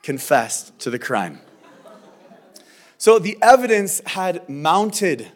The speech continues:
uh, guilty, undeniably, and I was absolutely without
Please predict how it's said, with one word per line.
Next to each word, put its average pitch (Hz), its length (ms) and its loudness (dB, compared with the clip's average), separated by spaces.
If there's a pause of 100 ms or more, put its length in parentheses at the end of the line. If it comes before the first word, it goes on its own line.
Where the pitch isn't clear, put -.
(880)
uh, 151 360 2 (160)
guilty, 196 720 2 (180)
undeniably, 180 1600 -2 (260)
and 151 80 -2
I 180 120 2
was 170 200 -2 (120)
absolutely 170 1080 -6 (220)
without 147 760 -4